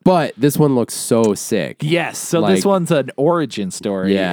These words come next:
Speaker 2: And it, uh, it, people are saying it's heavily inspired by Alice in Wonderland.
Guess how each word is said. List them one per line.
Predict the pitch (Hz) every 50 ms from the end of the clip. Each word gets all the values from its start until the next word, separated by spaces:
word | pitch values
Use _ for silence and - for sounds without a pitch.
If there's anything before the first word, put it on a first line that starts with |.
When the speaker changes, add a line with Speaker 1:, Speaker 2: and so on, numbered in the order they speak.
| 82
Speaker 2:
And | 80 -
it, | - - -
uh, | 123 131 127 123 120 120 123 -
it, | 143 151 147 135 147 143 131
people | - 196 202 202 208
are | 190
saying | - 185 175 160
it's | 131 - -
heavily | - 139 131 147 147 143 135
inspired | 123 - 131 120 117 113 101
by | 110 104 101 98 95 98
Alice | - 98 98 98 - 110
in | 98
Wonderland. | 95 90 92 87 85 85 69 67 -